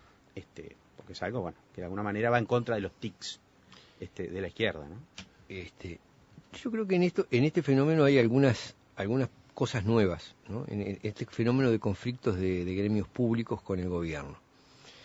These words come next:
Speaker 2: Este, una de parte de los sindicatos, este, una actitud a veces,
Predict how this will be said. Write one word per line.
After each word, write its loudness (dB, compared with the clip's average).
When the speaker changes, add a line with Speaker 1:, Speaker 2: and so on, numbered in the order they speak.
Speaker 2:
Este, -10
una 6
de 2
parte 2
de 4
los 0
sindicatos, 2
este, -6
una 2
actitud -2
a 6
veces, 0